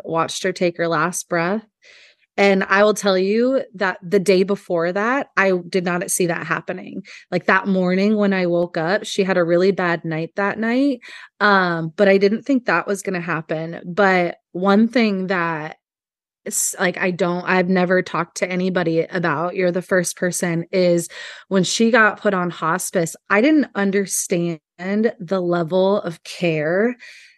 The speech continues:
that was needed. And I mean, we had to lift her up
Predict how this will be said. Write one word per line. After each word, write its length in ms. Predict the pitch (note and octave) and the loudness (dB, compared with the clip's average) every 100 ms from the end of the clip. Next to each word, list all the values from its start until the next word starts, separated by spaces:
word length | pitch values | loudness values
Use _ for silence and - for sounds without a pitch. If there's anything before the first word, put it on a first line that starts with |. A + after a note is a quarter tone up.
| - | -10
that 760 | F#3 F#3+ F#3 F3+ E3 D3+ E3+ - | 0 2 4 2 0 -4 -10 -4
was 280 | F#3+ F3+ - | -2 -2 -4
needed. 680 | F3+ E3+ E3 F#3+ A3 A#3 - - | -4 -2 2 2 4 2 0 -4
And 540 | G#3+ G3 F#3 F3+ F3+ - _ - | -4 -2 -2 -2 -4 -8 _ -2
I 140 | G3+ | 0
mean, 300 | G3+ F#3+ F3+ F3+ | 2 0 -2 -2
we 120 | G3+ | -2
had 220 | G3+ A#3+ B3 | 0 0 2
to 80 | |
lift 460 | A3 F#3 G3+ - - - | 2 2 0 -2 -10 -4
her 180 | A3 - | -2 0
up 320 | F#3+ G3 F3+ | 0 0 -2